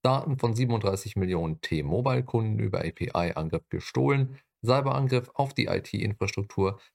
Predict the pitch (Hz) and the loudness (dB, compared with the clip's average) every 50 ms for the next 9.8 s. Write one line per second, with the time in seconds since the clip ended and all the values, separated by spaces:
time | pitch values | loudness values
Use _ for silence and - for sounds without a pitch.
0 | _ - 120 120 120 - 104 92 87 - 101 95 82 - 80 85 85 - 82 85 | _ 2 2 2 2 0 0 0 0 -2 -4 -2 0 0 0 0 0 -2 -4 -6
1 | - - 82 76 76 76 76 - - - - - - 85 117 117 110 107 104 104 | -2 -4 -4 -2 -2 -4 -4 -6 -8 -8 -4 -2 0 0 0 0 2 0 0 0
2 | 107 - _ _ _ _ _ _ _ _ _ _ - 147 156 156 143 131 120 110 | -2 -6 _ _ _ _ _ _ _ _ _ _ -2 0 2 2 2 2 2 0
3 | 101 - - 104 95 - - - 131 131 131 - - 123 120 117 - _ - 95 | 0 0 0 0 0 0 0 2 2 2 0 0 0 0 0 0 -4 _ 2 2
4 | 82 78 - - - - - 101 131 143 - 131 127 127 - 117 117 - 107 90 | 2 2 0 -2 -2 0 2 2 2 2 2 0 0 0 -2 -2 0 0 0 0
5 | 98 - - - _ _ _ _ _ _ _ _ _ 101 90 85 82 78 78 87 | 0 -2 -6 -12 _ _ _ _ _ _ _ _ _ 2 2 4 2 0 0 0
6 | 85 92 85 - - - 85 - - _ - - 143 139 139 - - 123 113 113 | -2 -2 -2 -2 -2 -2 -2 -2 -6 _ -4 -2 -2 -2 0 0 2 2 2 2
7 | 113 110 - 104 - - 101 101 - - _ 156 147 151 151 - 110 101 98 101 | 0 0 -2 0 2 2 0 0 -2 -2 _ 0 0 0 0 0 0 0 2 0
8 | 98 98 104 113 117 110 113 113 110 - - - 78 67 67 - - 78 78 - | 0 0 0 0 0 2 0 0 0 -4 -2 -2 0 -2 0 -2 -2 -2 -2 0
9 | 101 95 85 82 80 82 78 - 71 69 69 - 78 - - | 0 0 0 0 0 0 0 0 -2 -2 -2 -4 -8 -8 -10